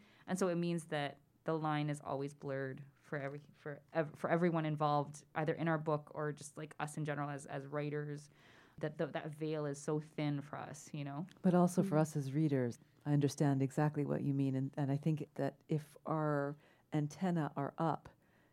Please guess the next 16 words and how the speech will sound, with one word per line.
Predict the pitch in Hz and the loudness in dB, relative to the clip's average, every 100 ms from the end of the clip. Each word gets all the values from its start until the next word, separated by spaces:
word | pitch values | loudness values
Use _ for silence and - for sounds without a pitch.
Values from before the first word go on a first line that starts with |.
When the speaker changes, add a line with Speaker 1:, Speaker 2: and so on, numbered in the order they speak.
| _ - | _ -8
Speaker 2:
then | 151 160 147 147 147 | 0 2 4 2 2
that | 151 - - | 2 0 -6
becomes | 156 151 143 139 | -4 0 0 0
the | 139 | -4
experience | - 147 139 135 | -4 -2 -2 -2
for | 143 | -4
the | 135 | -2
reader | 135 135 123 | -2 -2 -4
as | 123 - | -6 -6
well. | 135 131 - 120 - | -4 -4 -6 -10 -10
Speaker 1:
Yeah, | 170 170 156 151 151 - - | -6 -4 -4 -6 -10 -16 -10
yeah. | 185 180 165 | -4 -4 -4
Speaker 2:
So, | - | -8
or | - 135 - 311 302 | -8 -14 -12 -10 -8
Speaker 1:
Yeah. | 262 | -6
Speaker 2:
can. | 120 110 | -6 -8